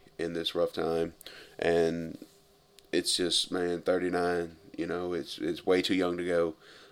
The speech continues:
Uh, but, you know, it, it's just one of the things that happens. So, um, I just wanna say rest in peace, Ashley Mazzario.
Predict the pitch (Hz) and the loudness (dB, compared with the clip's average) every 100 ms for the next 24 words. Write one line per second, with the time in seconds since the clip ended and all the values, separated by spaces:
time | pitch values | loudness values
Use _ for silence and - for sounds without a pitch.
0 | - 92 90 90 127 151 - - - - | 2 6 6 10 12 12 6 -2 -20 -20
1 | - _ _ _ - 98 95 90 90 - | -20 _ _ _ -4 0 2 2 -2 -6
2 | - - - - _ _ _ _ _ - | -18 -20 -20 -20 _ _ _ _ _ -10
3 | - 98 92 87 - 87 - 90 - 95 | -6 0 2 0 -2 -2 0 -2 0 0
4 | 92 85 92 90 78 85 90 87 85 82 | 0 0 0 2 0 2 4 4 0 -2
5 | - 80 82 78 - - - - 80 78 | 2 2 2 -2 -12 -20 -14 -2 2 2
6 | 76 76 95 90 90 85 85 90 87 - | 2 -2 -4 -4 -6 -4 -2 -2 -2 -4
7 | 85 85 85 82 - - - 87 85 - | -6 -4 -4 -4 -4 -4 0 2 2 0
8 | 82 76 87 90 90 87 87 | -4 0 2 2 2 2 2